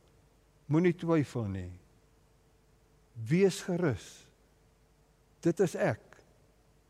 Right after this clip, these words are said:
Moenie bang wees nie. Ek is hier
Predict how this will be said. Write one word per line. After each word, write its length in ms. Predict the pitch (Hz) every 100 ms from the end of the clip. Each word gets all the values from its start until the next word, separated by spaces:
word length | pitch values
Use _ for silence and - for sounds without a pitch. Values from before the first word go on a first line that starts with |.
| _
Moenie 360 | 123 143 202 220
bang 480 | 131 120 175 185 156
wees 360 | 107 110 98 -
nie. 220 | 104 90 82 _ _ _ _ _ _ _ _ _ _ _ _ _ _ -
Ek 260 | 170 -
is 180 | 180 156
hier 480 | 120 113 113 120 -